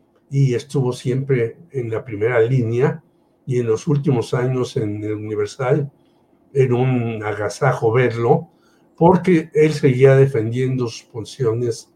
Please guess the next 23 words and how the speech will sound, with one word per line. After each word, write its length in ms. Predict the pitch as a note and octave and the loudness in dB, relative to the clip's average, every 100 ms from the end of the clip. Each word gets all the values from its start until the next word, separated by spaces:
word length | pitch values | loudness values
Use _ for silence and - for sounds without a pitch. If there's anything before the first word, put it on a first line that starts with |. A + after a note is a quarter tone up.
| _ _ _ _ - | _ _ _ _ -10
de 140 | A#2 | -6
izquierda 800 | A2+ - - B2+ A#2+ A#2+ A#2+ - - | -6 -4 2 2 2 0 -2 -6 -12
de 100 | A#2 | -12
toda 360 | - A#2+ A2+ G2+ | -10 -4 -4 -4
la 140 | F2 | -10
vida. 140 | F2 _ _ _ _ _ _ _ _ _ - | -16 _ _ _ _ _ _ _ _ _ 4
Y 120 | D3 | 6
en 100 | C#3 | 6
segundo 380 | D3 D3 E3+ E3 | 6 6 6 4
lugar, 400 | C3 D3 D#3 E3 | 4 2 2 -2
quisiera 640 | A2+ - B2 C3+ B2+ A2+ | -8 -2 2 4 2 -2
mencionar 840 | A#2 A2+ A2 A#2+ A2 B2+ C#3 - _ _ _ _ _ _ _ _ | -4 -6 -4 -4 -2 2 0 0 _ _ _ _ _ _ _ _
que 100 | - | -4
el 80 | G#2+ | -2
día 180 | A2+ B2 | 0 0
de 160 | B2 A#2+ | 2 0
ayer 320 | A2+ B2 B2+ | 2 0 0
le 120 | A#2+ | -4
hicimos 500 | F2+ C3 A#2+ G#2+ - | -6 -4 -2 -4 -2
un 180 | B2 A#2 | -2 0
reconocimiento 1000 | A2+ G#2+ G2+ - A2 A#2+ B2 B2+ C3+ - | -2 -4 -8 -10 -6 -2 -2 -2 -4 -6
por 180 | - - | -12 -14
sus 500 | - G2+ F#2+ - | -14 -16 -16 -20